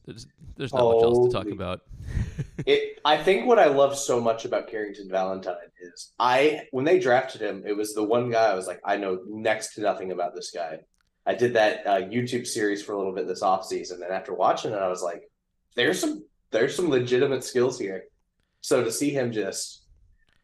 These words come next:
Speaker 2: I think the thing I love most is the energy. Like, he makes a play, and he is, like, absolutely fired up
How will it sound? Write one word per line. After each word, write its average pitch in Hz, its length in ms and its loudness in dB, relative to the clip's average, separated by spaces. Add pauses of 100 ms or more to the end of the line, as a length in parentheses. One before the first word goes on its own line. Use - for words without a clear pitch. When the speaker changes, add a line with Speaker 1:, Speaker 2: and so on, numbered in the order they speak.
Speaker 2:
I 143 100 2
think 190 220 4
the 120 100 -2
thing 131 180 2
I 113 60 6
love 101 240 2
most 95 340 -2
is 92 100 -14
the 90 140 -8
energy. 87 480 -10
Like, 104 180 -4
he 143 120 0
makes 147 260 2
a 117 60 0
play, 110 440 0
and 95 140 -10
he 98 260 -8
is, 92 140 -4
like, 82 180 -6 (280)
absolutely 95 580 -2
fired 85 320 -6
up - 120 -14